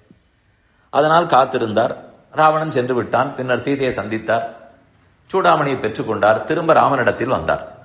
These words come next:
என்ன நடந்தது? சீதை என்ன பேசினாள் என்று ராமன் கேட்டார்.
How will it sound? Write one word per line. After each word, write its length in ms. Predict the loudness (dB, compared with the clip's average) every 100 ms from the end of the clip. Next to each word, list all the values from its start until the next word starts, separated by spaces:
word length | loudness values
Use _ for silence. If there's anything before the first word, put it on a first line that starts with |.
| -20 -20 -20 _ _ _ _ _ _ _ _ _ _ _ _ _ _ -4
என்ன 160 | -2 0
நடந்தது? 380 | 0 0 -2 -2
சீதை 280 | -2 0 0
என்ன 180 | 0 0
பேசினாள் 520 | -2 -2 -2 -2 -2 -6 -4
என்று 200 | -2 0
ராமன் 340 | 0 0 -2
கேட்டார். 400 | -2 -2 -2 -6